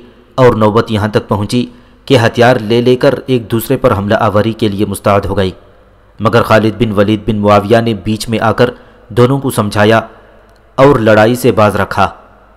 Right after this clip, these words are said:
जहाक बिन कैस खामोशी से मस्जिद से उठकर दारुल अमारा में आए और तीन दिन तक बाहर ना निकले। उन्हीं दिनों उबैदुल्लाह बिन जियाद, जो इराक से मायूस व बेदखल होकर शाम की तरफ भागा था, दमश्क पहुंचा।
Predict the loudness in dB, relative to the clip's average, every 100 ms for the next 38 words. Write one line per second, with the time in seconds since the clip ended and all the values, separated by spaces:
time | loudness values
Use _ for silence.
0 | _ _ _ _ _ _ -12 -2 0 2
1 | 0 0 -4 2 0 0 0 0 0 -2
2 | -2 -2 -4 -16 _ -10 -4 -2 -2 0
3 | 0 -2 -2 -2 0 0 2 0 0 2
4 | 2 2 0 2 2 2 -2 -18 -20 -6
5 | -2 -2 -6 -8 -6 -4 -4 -4 -2 0
6 | 0 0 -2 -4 -6 -8 -8 _ _ _
7 | _ _ _ _ _ _ _ 0 0 0
8 | 0 -2 -2 -2 0 0 0 0 0 -4
9 | -4 2 2 2 -4 -2 0 0 0 0
10 | 0 -2 0 0 0 -2 -2 -2 -2 -2
11 | 0 0 0 -2 -4 -6 -2 -2 -4 -6
12 | -4 -4 -4 -2 0 0 -2 -2 -20 -20
13 | -20 _ _ -6 -2 -2 -4 -4 -4 -2
14 | -2